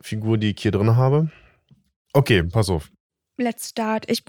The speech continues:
Speaker 2: ich mach den Akinator parallel und guck, ob mir was einfällt.
Speaker 1: Okay.
Speaker 2: Trägt deine Figur weibliche Kleidung?
Speaker 1: Nein.
Speaker 2: Existiert deine Figur wirklich?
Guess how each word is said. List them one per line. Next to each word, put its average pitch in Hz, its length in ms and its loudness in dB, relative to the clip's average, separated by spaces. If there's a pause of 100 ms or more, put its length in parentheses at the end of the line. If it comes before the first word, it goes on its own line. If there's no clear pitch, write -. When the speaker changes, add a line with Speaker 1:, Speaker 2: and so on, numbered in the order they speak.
Speaker 2:
ich 247 120 0
mach 262 160 -2
den 247 160 -2
Akinator 220 460 -2
parallel 220 540 -2
und 226 280 -4
guck, - 200 -10
ob 214 200 -8
mir 220 280 -2
was 202 120 -10
einfällt. - 440 -10 (540)
Speaker 1:
Okay. - 260 -2 (2250)
Speaker 2:
Trägt 269 300 0
deine 247 200 4
Figur 233 360 2
weibliche 220 420 0
Kleidung? 208 520 -2 (140)
Speaker 1:
Nein. 80 340 4 (1800)
Speaker 2:
Existiert - 600 -6
deine 202 180 4
Figur 202 360 -2
wirklich? 233 440 -6